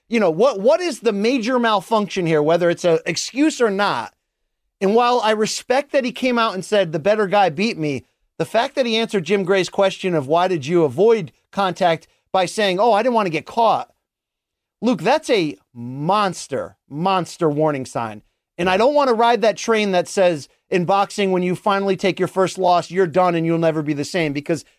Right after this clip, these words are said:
we've been proven wrong too many times, and I don't want to live in that world. But I also need Chris Colbert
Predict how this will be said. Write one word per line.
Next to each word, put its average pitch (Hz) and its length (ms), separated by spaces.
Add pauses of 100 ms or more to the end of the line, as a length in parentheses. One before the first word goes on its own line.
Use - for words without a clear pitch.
we've 240 160
been 214 160
proven 202 340
wrong 190 200
too - 160
many 208 200
times, 185 360
and 180 60
I 202 60
don't 233 100
want 196 180
to 165 40
live 202 180
in 180 100
that 160 220
world. 135 360 (540)
But 190 100
I 220 160
also 262 360
need 208 320
Chris 220 240
Colbert 170 580